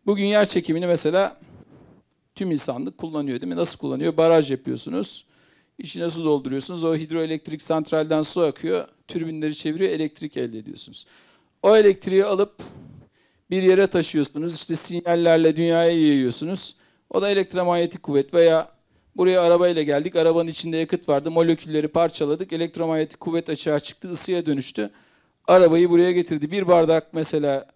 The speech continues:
yakıt bizim Akıncı'yı alıp, e, tutup pist başından e,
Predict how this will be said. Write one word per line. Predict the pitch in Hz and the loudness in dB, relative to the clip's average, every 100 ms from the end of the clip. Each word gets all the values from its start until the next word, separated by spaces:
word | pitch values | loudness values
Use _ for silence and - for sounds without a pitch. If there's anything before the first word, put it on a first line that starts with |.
| - | 0
yakıt | 170 175 208 - | 2 2 -2 -4
bizim | 160 160 175 | -12 -6 -4
Akıncı'yı | 170 165 143 165 147 | -2 -4 -2 -2 -2
alıp, | 165 - - _ _ _ _ _ _ - | -4 -8 -18 _ _ _ _ _ _ -12
e, | 131 135 | -10 -8
tutup | - 170 160 175 - - 147 135 | -10 -4 -4 -6 -12 -14 -12 -10
pist | 165 160 | -10 -6
başından | 147 131 127 147 180 180 - - - - _ _ _ _ _ _ _ - | -4 -4 -2 -2 -4 -6 -14 -20 -20 -20 _ _ _ _ _ _ _ -8
e, | 147 147 139 135 123 110 | -4 -2 -2 -4 -4 -6